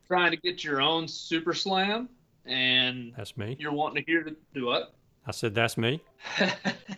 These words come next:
Speaker 1: And so you're trying to get your own Super Slam, and you wanna hear the rest of this interview, just this one, because you wanna hear the king of the Super Slam talking turkey.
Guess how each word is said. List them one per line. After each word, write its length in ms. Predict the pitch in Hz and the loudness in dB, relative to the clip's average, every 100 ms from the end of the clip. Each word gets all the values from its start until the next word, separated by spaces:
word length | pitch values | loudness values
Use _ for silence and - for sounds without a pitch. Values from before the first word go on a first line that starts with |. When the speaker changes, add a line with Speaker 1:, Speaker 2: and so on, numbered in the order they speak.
| _ - | _ -16
Speaker 1:
And 180 | 131 120 | -14 -8
so 120 | 143 | 0
you're 300 | 135 135 156 | 2 2 0
trying 240 | 147 165 156 | 2 2 2
to 40 | |
get 220 | 165 160 | 0 -2
your 140 | 156 156 | -2 0
own 180 | 156 | -2
Super 300 | 143 165 170 | -4 -6 -4
Slam, 580 | 160 - 156 165 190 208 - | -6 -2 2 2 0 -4 -6
and 340 | 147 139 135 | -2 -2 -2
you 640 | 135 160 180 185 180 185 - _ | -4 -2 0 2 2 0 -2 _
wanna 360 | 131 127 165 170 | -8 0 2 4
hear 160 | 175 180 | 6 8
the 100 | 175 | 8
rest 300 | 175 175 165 | 4 2 -4
of 160 | 147 | -6
this 280 | 139 185 185 | 4 4 4
interview, 440 | 190 185 147 120 117 | 0 0 -2 -4 -6
just 340 | - 202 220 - | -2 0 -2 -2
this 240 | 240 - | -4 -4
one, 140 | 131 - - - | -10 -14 -20 -20
because 640 | 131 139 127 123 - - _ _ - | -12 -4 -2 -2 -8 -14 _ _ -12
you 160 | 156 | -6
wanna 160 | 185 170 | -4 0
hear 140 | 175 | 2
the 80 | 175 | 0
king 260 | - 190 185 | 2 0 2
of 60 | |
the 60 | 156 | -2
Super 260 | 165 208 165 | -2 -4 -6
Slam 460 | - 143 139 135 | -6 -4 -2 -4
talking 340 | 135 156 156 135 | 2 2 0 -4
turkey. 400 | 156 151 123 | -4 -4 -6